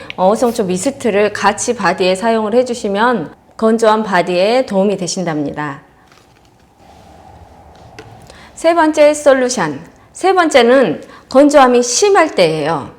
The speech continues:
건조함이 심할 때는 바디 로션이나 바디 크림도 부족해요. 그러시기 때문에, 어, 유한제 시어버터 원물이 있어요.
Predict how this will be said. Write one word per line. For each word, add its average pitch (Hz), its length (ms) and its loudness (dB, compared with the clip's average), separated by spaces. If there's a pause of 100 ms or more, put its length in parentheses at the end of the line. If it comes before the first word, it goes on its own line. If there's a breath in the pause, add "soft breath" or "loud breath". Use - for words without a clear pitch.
(300 loud breath)
건조함이 285 480 4
심할 311 320 0
때는 254 300 2
바디 233 320 2
로션이나 226 600 2
바디 226 380 -2
크림도 277 580 4
부족해요. 202 1040 0 (280 loud breath)
그러시기 233 460 2
때문에, 214 640 0 (280 loud breath)
어, 190 460 2 (120)
유한제 240 380 4
시어버터 277 800 6
원물이 208 520 4
있어요. 151 520 -2